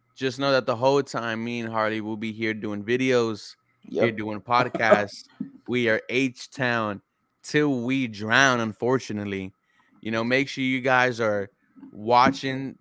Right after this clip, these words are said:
Speaker 1: today's, uh, stream. If you haven't, go to Believe in Texans on Spotify. We are trying to get Quentin Demps on pretty soon.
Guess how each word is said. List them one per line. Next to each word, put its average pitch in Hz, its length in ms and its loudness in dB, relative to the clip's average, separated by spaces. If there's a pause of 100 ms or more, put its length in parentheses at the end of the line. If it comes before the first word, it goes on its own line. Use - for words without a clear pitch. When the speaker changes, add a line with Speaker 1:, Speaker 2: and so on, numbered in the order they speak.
Speaker 1:
today's, 131 640 -2
uh, 113 220 -2
stream. 135 400 -4
If 123 160 -6
you 117 100 -6
haven't, 123 480 -2
go 120 140 0
to 117 80 0
Believe 120 600 -2 (100)
in 117 200 -2
Texans 123 500 -4
on 113 260 -2
Spotify. 120 760 0
We 110 140 -4
are 95 80 -4
trying 117 300 -2
to 113 40 -4
get 110 240 -6
Quentin 110 380 -6
Demps 110 340 -4
on 113 280 -2
pretty 110 340 -8
soon. 123 460 -8